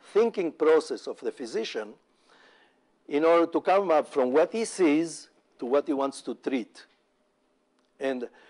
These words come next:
once he tells us what he wants to treat, how do we assure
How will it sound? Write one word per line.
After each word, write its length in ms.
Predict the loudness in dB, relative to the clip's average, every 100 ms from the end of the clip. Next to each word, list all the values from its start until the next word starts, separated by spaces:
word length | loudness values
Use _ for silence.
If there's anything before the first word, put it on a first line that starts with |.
| _
once 300 | -2 0 0
he 100 | -6
tells 360 | 0 2 2 0
us 180 | -2 0
what 180 | -2 0
he 60 |
wants 260 | -4 -6 -8
to 100 | -14
treat, 340 | -6 -6 -6 -8
how 200 | 0 2
do 100 | 2
we 360 | 0 0 0 -6
assure 640 | -10 -12 -6 -2 -2 -2